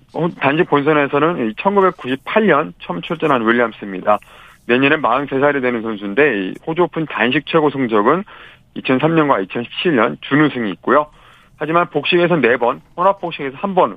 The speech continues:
우승 경험도 있습니다. 현재 단식 세계 랭킹이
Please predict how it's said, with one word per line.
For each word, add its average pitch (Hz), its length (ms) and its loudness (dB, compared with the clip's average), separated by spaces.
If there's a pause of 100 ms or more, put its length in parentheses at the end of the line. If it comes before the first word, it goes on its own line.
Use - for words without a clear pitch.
우승 117 240 -8
경험도 104 360 -4
있습니다. 95 480 -2 (520)
현재 156 280 2 (100)
단식 135 360 0
세계 175 200 2
랭킹이 135 500 0